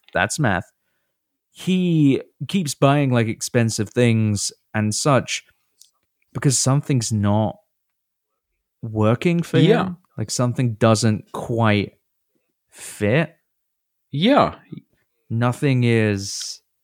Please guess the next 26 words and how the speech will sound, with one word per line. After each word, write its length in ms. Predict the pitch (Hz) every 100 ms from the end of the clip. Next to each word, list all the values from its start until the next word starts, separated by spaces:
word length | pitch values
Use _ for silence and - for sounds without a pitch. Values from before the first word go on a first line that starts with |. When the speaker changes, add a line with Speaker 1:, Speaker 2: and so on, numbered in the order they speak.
| _ _ _ _ _ _ _ _ _ _ _ _
Speaker 1:
like, 300 | 147 131 110
nothing 440 | 120 123 - 156 131
quite 720 | - 131 127 127 123 - -
feels 580 | - 117 113 151 151
right 360 | 160 175 185 -
in 200 | 175 175
their 140 | 185 185
mind. 500 | 180 185 208 214 - _ _
Speaker 2:
Uh, 60 | - - _ _ _ _ -
Speaker 1:
And 100 | 135
so 120 | 151
they 120 | 127
have 320 | 101 139 151 -
to 60 |
do 220 | 139 135
more. 260 | 123 123 101
So 160 | - 131
you'll 140 | 139
see 200 | - 190
someone 280 | 156 151 139
like 260 | 117 104 156 -
Jeff 340 | - 113 -
Bezos 500 | 120 113 104 107 101
or 40 | -
Steve 300 | - 113 107
Jobs, 540 | 107 104 - -